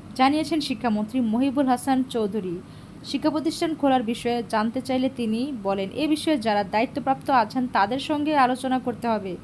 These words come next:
এই মুহূর্তে সে পরিস্থিতি শিক্ষা প্রতিষ্ঠান খোলা তো নেই।" মানে শিক্ষা প্রতিষ্ঠান খোলার পরিস্থিতিটা নেই। সোমবার ঊনত্রিশ জুলাই বিকালে শিক্ষা মন্ত্রণালয়ের সম্মেলন কক্ষে বিশ্ববিদ্যালয়ের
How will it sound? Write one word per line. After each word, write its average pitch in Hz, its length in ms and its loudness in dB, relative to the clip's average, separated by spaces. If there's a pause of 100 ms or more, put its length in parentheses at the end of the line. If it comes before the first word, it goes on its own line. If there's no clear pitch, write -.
(300)
এই 220 180 4
মুহূর্তে 285 460 6
সে 254 200 2
পরিস্থিতি 254 800 2
শিক্ষা 240 300 -4
প্রতিষ্ঠান 220 420 -4
খোলা 233 420 0 (520)
তো 240 140 2
নেই।" 202 360 -2 (160)
মানে 233 180 -2
শিক্ষা 294 260 -2
প্রতিষ্ঠান 269 360 -2
খোলার 269 240 2 (160)
পরিস্থিতিটা 254 560 -2
নেই। 220 320 0 (1120)
সোমবার 285 580 0
ঊনত্রিশ 285 360 -2
জুলাই 247 280 0
বিকালে 254 500 -2 (260)
শিক্ষা 285 320 -4
মন্ত্রণালয়ের 269 720 2
সম্মেলন 226 600 -2
কক্ষে 247 320 -2
বিশ্ববিদ্যালয়ের 226 880 0